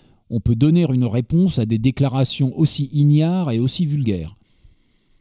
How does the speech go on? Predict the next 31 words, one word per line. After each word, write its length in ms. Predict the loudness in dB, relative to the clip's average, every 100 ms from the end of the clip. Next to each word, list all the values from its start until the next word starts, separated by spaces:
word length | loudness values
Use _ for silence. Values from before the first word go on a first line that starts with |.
| _ _ _ _ -2
Il 140 | 0
reprit 280 | 0 0 0
la 120 | 2
parole 280 | 2 2 0
avec 200 | -2 0
le 80 | -2
sourire 420 | 0 0 0 0
railleur 640 | -4 -2 0 2 0 -2 -2
et 60 | 0
méprisant 640 | 0 0 -2 -2 -2 -2
d'un 220 | -2 0
homme 180 | 2 2
qui 160 | 0 -2
connaît 260 | 0 0
sa 140 | 0 -2
valeur. 420 | -2 -4 -8 -12 _ _ -20 _ _ _ _ _
Après 340 | -4 -2 0 2
lui, 400 | 4 4 2 -2 _ _
c'est 200 | -2 0
le 80 | 2
président. 540 | 0 -2 -2 -4 -4 -8 _ _ _ -20 _ _ _ _ _ _ _ _
Celui-là, 500 | -2 0 2 4 2
comme 180 | 0 -2
je 100 | 0
l'ai 80 | 0
déjà 300 | 0 0 0
dit, 320 | 0 0 -2 -10 _ _ _ _
est 280 | -2 -2 0
un 240 | 0 0
orateur 500 | 0 -2 -2 -2 -2
expert. 560 | -6 -10 -10 -10 -12